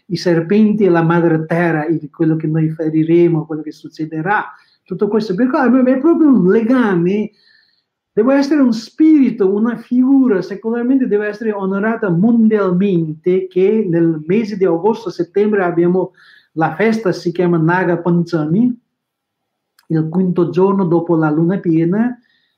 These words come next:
e da noi è proprio, abbiamo, festeggiamo a livello nazionale, onorare Naga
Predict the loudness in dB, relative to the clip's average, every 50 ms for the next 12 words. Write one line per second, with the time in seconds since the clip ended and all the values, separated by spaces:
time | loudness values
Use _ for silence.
0 | _ _ _ _ -2 0 2 2 0 0 0 0 2 2 4 4 4 2 2 0
1 | -4 -6 -4 -2 -2 -2 -2 0 -2 0 0 0 -2 -4 -4 -4 -2 -2 -4 -4
2 | -8 -10 _ _ _ _ -10 -8 -8 -8 -8 -4 -2 -2 -2 0 -2 0 0 2
3 | 2 2 2 2 2 2 2 2 2 2 2 0 -2 -2 -2 -2 0 0 0 0
4 | 2 2 2 0 0 0 0 0 0 0 0 -2 -2 -4 -4 -6 -6 -6 -6 -4
5 | -4 -4 -2 -2 -2 -2 -4